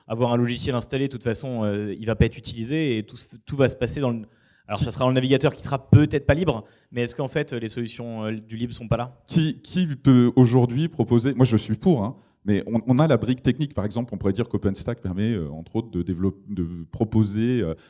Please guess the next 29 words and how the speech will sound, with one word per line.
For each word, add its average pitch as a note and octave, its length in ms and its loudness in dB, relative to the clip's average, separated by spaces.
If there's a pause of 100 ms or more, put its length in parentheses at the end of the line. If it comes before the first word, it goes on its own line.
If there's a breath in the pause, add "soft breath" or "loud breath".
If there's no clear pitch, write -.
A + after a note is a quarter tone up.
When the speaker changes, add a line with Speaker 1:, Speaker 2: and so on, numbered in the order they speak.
(120)
Speaker 2:
à F2 100 -8
du F2 120 -4
grand F#2 160 -4
public, A2 500 -6
euh, F2 300 0
des, G2 340 0 (240)
un G#2 80 -2
déploiement A2+ 480 2
d'une A2 160 -2
infrastructure G2+ 720 -4
libre, G2+ 440 -4
euh, E2 60 -8 (220 loud breath)
auquel G2+ 300 -2
on G2 80 -4
pourrait F2+ 180 -4
accéder F#2 320 -4
de A2 60 -4
la F2 80 -4
même F#2+ 160 -6
façon G#2 320 -8
qu'on F2+ 160 -10
accède F#2 340 -8
à D#2 60 -8
du D#2 100 -12
Office F#2 260 -10
trois - 140 -20
cent F2+ 140 -16
soixante-cinq, F#2+ 720 -14
euh, D2 80 -16